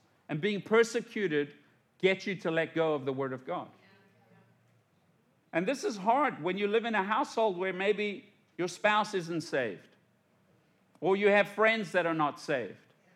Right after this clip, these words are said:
And suddenly now you hear the word of God and you say, "You know what, I'm getting out of debt," or, "You know what, I'm gonna give my life to the Lord and I'm not gonna live this sin lifestyle anymore." And you come around the people that you're currently hanging out with,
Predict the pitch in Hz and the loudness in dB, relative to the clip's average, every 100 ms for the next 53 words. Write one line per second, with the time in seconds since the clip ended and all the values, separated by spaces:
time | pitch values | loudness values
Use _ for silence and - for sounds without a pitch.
0 | _ _ - 170 170 226 226 226 214 202 | _ _ -4 -2 2 6 6 4 -2 0
1 | 214 240 208 196 185 220 233 208 190 220 | 2 2 0 -2 -4 -2 0 2 2 2
2 | 226 208 156 214 240 196 - - _ _ | 2 0 4 6 6 2 -4 -20 _ _
3 | - 156 175 208 208 208 202 202 202 196 | -4 0 0 -2 0 0 2 4 4 4
4 | 190 190 214 208 196 190 151 202 170 - | 2 2 2 2 0 0 0 2 2 2
5 | 170 151 - - 165 190 190 190 185 190 | 0 0 -8 -4 0 4 4 4 0 0
6 | 175 202 196 196 190 196 - 185 190 196 | 0 2 4 4 4 2 -2 0 2 2
7 | 185 175 180 190 196 185 170 190 175 175 | 2 0 0 0 0 2 2 2 0 -4
8 | - 185 180 196 - 190 180 170 160 156 | -4 -2 0 0 0 0 2 0 0 0
9 | 151 165 196 208 208 202 202 170 - 247 | 0 0 0 2 4 4 2 -2 -2 -2
10 | 294 180 160 - - _ - 165 175 170 | 0 2 2 -2 -20 _ -2 0 0 -2
11 | - 233 254 214 214 196 220 214 196 208 | -2 2 2 4 2 2 0 -2 -2 0
12 | 254 180 147 160 | 0 2 0 0